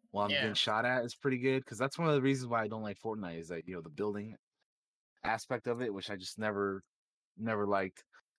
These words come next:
Speaker 1: I, like, I, I, I realize that that's what separates it from the other B Rs, but I just never liked that. Um, and then, yeah, I mean, it was, I, I, I played, like, two and a half hours of it.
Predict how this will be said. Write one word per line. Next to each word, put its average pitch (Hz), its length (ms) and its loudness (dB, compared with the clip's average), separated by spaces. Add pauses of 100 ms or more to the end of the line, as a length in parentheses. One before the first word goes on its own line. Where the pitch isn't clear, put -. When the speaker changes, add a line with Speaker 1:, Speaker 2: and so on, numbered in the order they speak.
Speaker 1:
I, 120 240 -2
like, 120 180 2
I, 117 140 0
I, 107 120 -4 (100)
I 127 60 2
realize 127 520 4
that 110 100 -10
that's 120 220 -2
what 117 100 -8
separates 117 540 -2
it - 100 -8
from 113 200 -8
the 113 100 -2
other 113 160 0
B 120 220 -4
Rs, 117 260 0
but 98 140 -10
I 98 100 -6
just 95 240 -8
never 101 200 -6
liked 98 220 -10
that. 76 140 -12 (180)
Um, 90 440 -8 (1600)
and 110 200 0
then, 107 680 2 (260)
yeah, 196 280 2
I 165 40 0
mean, 156 180 0
it 165 60 0
was, 190 260 0
I, 139 100 0
I, 147 280 2
I - 20 0
played, 226 260 2
like, 160 340 2 (180)
two 170 240 -4
and 170 80 -2
a 165 40 -2
half 160 240 -2
hours 156 340 2
of 156 140 -4
it. 160 180 -4